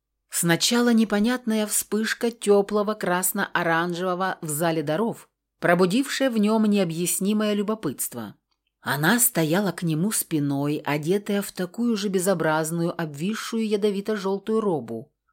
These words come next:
как и все вокруг, и Крор не мог увидеть лица, лишь жуткие синие волосы в косе и очертания изящной шеи.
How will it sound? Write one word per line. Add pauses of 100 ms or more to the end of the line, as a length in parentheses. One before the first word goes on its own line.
(100)
как
и
все
вокруг,
и
Крор
не
мог
увидеть
лица, (300)
лишь
жуткие
синие
волосы
в
косе
и
очертания
изящной
шеи.